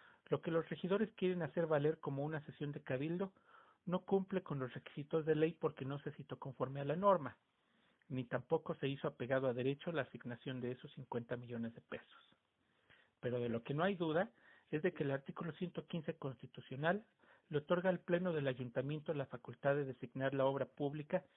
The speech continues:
y asignar recursos para ello. Así que al decidir lo que se va a hacer y cuánto se va a invertir, le están quitando esa potestad a la presidenta municipal Yolanda Tellería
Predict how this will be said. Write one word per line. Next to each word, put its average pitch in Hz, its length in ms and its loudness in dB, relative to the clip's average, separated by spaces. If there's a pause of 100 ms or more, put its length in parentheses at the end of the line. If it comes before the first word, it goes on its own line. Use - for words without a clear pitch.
(320)
y 143 80 6
asignar 170 400 -2
recursos 180 460 -4
para 165 260 2
ello. 202 280 0 (880)
Así 139 460 -6
que 110 360 -2
al 110 140 -2
decidir 127 500 -4
lo 139 160 -2
que - 120 -12
se 131 140 -10
va 135 180 2
a 139 40 2
hacer 143 340 0
y 131 140 -12
cuánto 135 300 -2
se 131 120 -6
va 131 120 2
a 143 160 0 (120)
invertir, 170 480 0 (460)
le 143 80 2
están 185 220 4
quitando 170 400 -2
esa 156 180 -2
potestad 170 600 -2
a 156 60 2
la 127 100 0
presidenta 135 520 -6
municipal 131 500 -2
Yolanda 131 360 -2
Tellería 123 520 -4